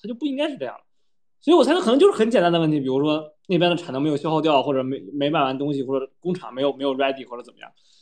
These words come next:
所以我，我感觉可能就是很简单的原因，就像换新版或者是什么移动家这种，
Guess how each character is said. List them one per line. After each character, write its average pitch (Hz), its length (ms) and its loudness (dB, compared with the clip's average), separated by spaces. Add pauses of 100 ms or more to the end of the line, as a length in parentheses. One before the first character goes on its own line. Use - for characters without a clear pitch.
所 - 120 4
以 107 60 10
我， 170 240 0
我 208 100 6
感 208 140 4
觉 170 80 6
可 139 100 2
能 156 80 4
就 226 120 4
是 - 40 0
很 208 120 2
简 233 120 4
单 127 160 -2
的 120 140 0
原 110 240 -8
因， 117 140 -12
就 247 100 -2
像 214 240 4
换 - 480 0
新 233 240 2
版 139 240 4
或 175 80 6
者 151 80 6
是 160 120 0
什 151 80 2
么 151 120 0
移 147 80 -2
动 156 180 -2
家 156 140 2
这 156 80 0
种， 123 220 -8